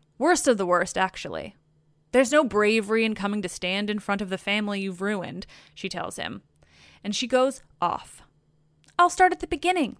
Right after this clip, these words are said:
she says. "I saved you all on the Argo when you were sent to Colchis to perform the deeds against my father in your quest for the Golden Fleece. You'd be dead ten times over if it weren't for me. I betrayed my father and killed my brother all for you.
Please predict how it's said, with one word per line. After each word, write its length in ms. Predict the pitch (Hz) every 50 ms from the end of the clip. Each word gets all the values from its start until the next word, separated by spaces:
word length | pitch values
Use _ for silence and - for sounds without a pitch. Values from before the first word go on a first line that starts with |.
| _ _ -
she 160 | 139 - 240
says. 460 | 208 - 202 - - - - - - _ _ _ _ _ _ -
"I 120 | - 339 381
saved 360 | 370 - 370 330 320 294 -
you 140 | 285 302 -
all 380 | 190 190 185 185 202 - _ _ -
on 100 | 240 240
the 100 | 269 277
Argo 440 | 247 220 214 196 190 180 - 240 - _
when 160 | - 220 214 214
you 80 | 214
were 80 | 202 202
sent 160 | - 214 202
to 60 | 202 196
Colchis 420 | - 254 269 285 - 320 311 -
to 120 | - -
perform 360 | - - 320 - 277 247 247 240
the 80 | 220
deeds 340 | 196 170 185 185 185 180 165
against 300 | 185 180 190 185 170 -
my 120 | 196 185
father 500 | 180 - 208 190 196 - - - - 233 _ -
in 60 | 208
your 100 | 196 175
quest 320 | - - 208 165 156 - -
for 100 | - -
the 60 | 160
Golden 320 | - 175 123 - 117 127
Fleece. 460 | - - 90 - - - - - - _ _ _ _ _ _ -
You'd 200 | - 220 226 202
be 120 | 175 208 202
dead 320 | 170 202 185 180 185 185
ten 180 | - - 196 190
times 260 | 185 185 185 185 165
over 300 | 196 185 180 175 - 180
if 120 | 180 -
it 80 | 196 -
weren't 220 | 185 190 180 -
for 120 | - - 190
me. 300 | 190 185 185 208 269 - _ _ _ - - - - -
I 80 | - 214
betrayed 360 | 202 214 - 214 208 196 180
my 140 | 185 185 180
father 380 | - - 190 185 180 196 196
and 120 | 202 202 190
killed 200 | - 202 180 180
my 100 | 185 180
brother 340 | 175 - 202 226 220 214
all 240 | 180 - 190 190 185
for 180 | 180 - - 180
you. 420 | 185 175 202 233 226 185 190 196